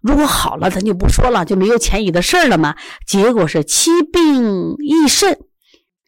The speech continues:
治五日大饮矣。结果用了这个铁粉丸，铁粉丸是专门一个化痰治口水的一个方子，结果这个小孩病得更重了。怎么样的症状？前面的症状是痰多、口水多，然后嗜睡，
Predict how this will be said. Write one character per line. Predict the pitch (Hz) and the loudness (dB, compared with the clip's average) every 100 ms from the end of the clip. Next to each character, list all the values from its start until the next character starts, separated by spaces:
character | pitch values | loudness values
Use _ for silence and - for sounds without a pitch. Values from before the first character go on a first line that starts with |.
| _ _ _ _ _ _ | _ _ _ _ _ _
治 | - 440 440 | -2 2 4
五 | 302 220 202 | 4 2 2
日 | 240 294 254 214 | 2 2 2 0
大 | 202 - 403 381 233 | 0 0 0 2 2
饮 | 170 170 175 | 2 2 2
矣。 | 160 139 - - - | 0 -2 -10 -20 -2
结 | 392 | 2
果 | 440 | 4
用 | 392 440 | 4 4
了 | 392 | 2
这 | 349 | 2
个 | 320 | -2
铁 | - 311 | -2 -2
粉 | 320 302 | 0 2
丸， | 247 277 | 2 0
铁 | - 320 | 0 0
粉 | 277 | 2
丸 | 254 | 0
是 | 262 226 | -2 -4
专 | 262 269 | -2 0
门 | 226 | 0
一 | 208 | -2
个 | 202 | -4
化 | - 170 | -4 -6
痰 | - 156 | -4 -6
治 | 175 190 | -6 -8
口 | - 175 | -4 -2
水 | 190 | -2
的 | 139 147 | -2 -2
一 | |
个 | 151 | 0
方 | 151 160 160 | 0 0 0
子， | 160 139 - - - | -2 -4 -8 -20 -10
结 | - | -6
果 | 165 165 | -2 -2
这 | 156 | -2
个 | |
小 | 165 - | -6 -10
孩 | - | -6
病 | 151 202 175 | -2 0 0
得 | 156 | -2
更 | - 302 302 240 | 0 2 2 2
重 | - 208 160 | 0 0 0
了。 | 123 - _ _ _ _ _ | -4 -10 _ _ _ _ _
怎 | - 160 | -4 0
么 | 170 | 2
样 | 220 | 2
的 | 226 | 2
症 | 185 208 165 | 2 2 2
状？ | 147 - - - | 0 -4 -16 -12
前 | - 302 | -2 2
面 | 440 | 4
的 | 392 | 2
症 | 277 339 294 | 2 2 4
状 | 302 | 2
是 | 277 - 208 175 - _ - | 0 0 0 -2 -6 _ -10
痰 | - 247 320 | -2 2 4
多、 | 339 320 | 4 2
口 | - 202 | 0 0
水 | 247 196 | 2 0
多， | 160 185 196 175 147 | 0 0 2 2 0
然 | 151 202 | -2 0
后 | 196 | 2
嗜 | - 190 | 2 0
睡， | 190 160 | -2 -4